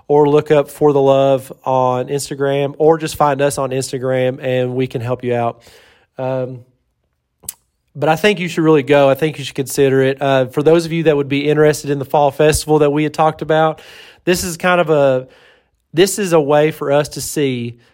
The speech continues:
how interested you actually are. Uh, if you show up to an event like this, and it helps us to really see how willing you are to go to the, uh, the festival next year. This is a precursor to the festival. If you guys show up in droves to the prom,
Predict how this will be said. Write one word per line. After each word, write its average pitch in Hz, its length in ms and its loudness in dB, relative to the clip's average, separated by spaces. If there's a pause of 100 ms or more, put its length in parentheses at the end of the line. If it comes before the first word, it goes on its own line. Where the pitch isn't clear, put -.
(160)
how 156 320 0
interested 151 600 -4
you 139 140 -4
actually 135 380 -4
are. 123 560 -6
Uh, 131 200 -4
if 127 140 -6
you 143 80 -6
show 170 240 2
up 175 120 0
to - 80 -4
an 170 80 -2
event 156 260 2
like 147 260 -2
this, 139 520 0 (560)
and 139 120 -2
it 127 40 -4
helps 170 320 0
us 151 180 -4
to 143 180 -2
really 147 320 2
see 139 580 -2
how 147 440 0
willing 139 360 0
you 131 180 -2
are 135 260 2
to 131 260 -8
go 135 500 0
to 131 460 -4 (500)
the, 131 340 0
uh, 120 320 0 (300)
the 143 140 -2
festival 135 420 0
next 135 320 -2
year. 127 140 -2
This 143 200 -2
is 143 140 -4
a 139 100 2
precursor 156 680 0
to 147 220 -4
the 131 100 -6
festival. 123 560 -2
If 120 160 -6
you 147 80 -8
guys 151 220 2
show 151 200 2
up 147 140 0
in 139 80 -2
droves 143 520 2
to - 200 -8
the 123 80 -8
prom, 170 540 0